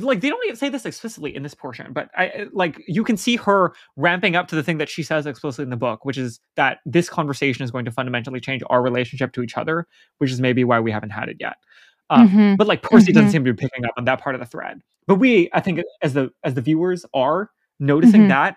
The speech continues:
Speaker 1: as, like, the subtext of what she's saying as well.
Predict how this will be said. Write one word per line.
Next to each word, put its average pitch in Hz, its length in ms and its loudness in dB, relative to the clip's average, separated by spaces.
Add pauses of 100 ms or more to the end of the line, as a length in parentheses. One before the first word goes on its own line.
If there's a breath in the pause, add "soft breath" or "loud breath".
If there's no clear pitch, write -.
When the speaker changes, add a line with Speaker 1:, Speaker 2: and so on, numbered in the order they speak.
Speaker 1:
as, 147 160 -2
like, 127 260 -4 (800)
the 151 100 -4
subtext 151 500 -4
of 160 80 -6
what 139 80 -2
she's 123 180 -8
saying - 360 -12
as 117 140 -12
well. - 280 -10